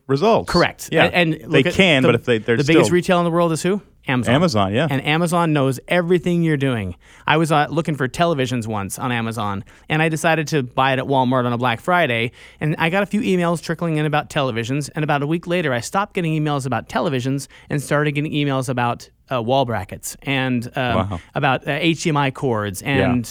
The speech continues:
Speaker 1: Yeah.
Speaker 2: D V D players and Blu-ray players because they've assumed that I'd moved past 'cause I hadn't searched for it in a while, that now I was moving on to accessories. So that's really what's gonna get people's attention, is they pay attention.
Speaker 1: Yeah.
Speaker 2: That happened to me eight years ago, and I tell that story every single time I talk about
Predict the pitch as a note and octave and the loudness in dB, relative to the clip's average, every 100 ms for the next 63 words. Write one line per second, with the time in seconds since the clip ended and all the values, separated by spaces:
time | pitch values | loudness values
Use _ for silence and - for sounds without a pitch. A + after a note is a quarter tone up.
0 | - C3+ D3+ D#3+ D3+ C#3+ - B2 A2+ A#2+ | -12 -4 0 0 0 0 0 -2 -2 -2
1 | C3 E3 C3+ B2+ A2+ G2+ F#2+ - D#3 C#3 | 0 0 0 -2 -2 -2 -6 -4 -2 0
2 | C#3+ - D3+ G#3 F#3+ D3 - - - - | -2 -2 -4 0 2 0 -4 -18 -8 -2
3 | D3 C#3 D#3 - F3+ D#3+ - D#3 B2 C#3 | 0 2 0 0 0 0 -2 -4 -2 -2
4 | D3+ A#3+ C4 - E3 D3+ C3 A#2 A2+ A2+ | -2 -2 -4 -2 -2 0 -2 0 0 0
5 | A#2 - - - D#3 D#3 D#3+ E3 D#3 C3 | -4 -10 -14 -10 -2 2 4 4 2 0
6 | D3 C#3+ C3+ C#3 C3 C#3+ B2+ - G#2 F2+ | -2 -2 -2 -4 -4 -4 -4 -4 -8 -10
7 | - - - - D3+ D3 D3 F3+ F#3 D3+ | -14 -20 -10 -2 -2 0 0 0 -2 -4
8 | D#3+ G3+ F#3+ C#3+ C3 - D3 C3 C3 D3+ | 0 2 4 2 0 0 0 0 -2 -2
9 | C3 A2+ - A#2 A2 G2+ - B2 C3 C#3+ | -2 -4 -4 -4 -2 -6 -6 -4 -2 -2
10 | A2+ B2+ G2+ G2+ G2 D#3 E3+ F3+ F3 D#3 | 0 0 2 2 0 0 2 2 2 -2
11 | - D#3+ D#3 D3+ D3 C#3+ D3 - D3+ B2+ | -2 0 2 2 2 0 0 0 -2 0
12 | D3 C3 B2+ A#2+ A2+ C3 A2+ - C3+ A2+ | -2 -2 -2 -2 -2 -2 -4 -4 -4 -4
13 | - D3+ C#3+ C#3+ C3+ D3 B2+ A#2 B2 A2 | -2 -2 0 -2 0 0 0 -2 -2 -4
14 | G#2+ G2+ G#2+ F#2+ | -4 -6 -6 -4